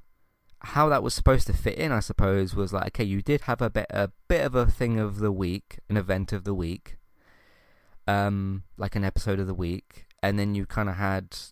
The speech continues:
the overarching story with, like, this group that was trying to hack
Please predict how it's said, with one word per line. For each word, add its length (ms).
the 160
overarching 600
story 500
with, 280
like, 180
this 140
group 220
that 100
was 80
trying 180
to 60
hack 340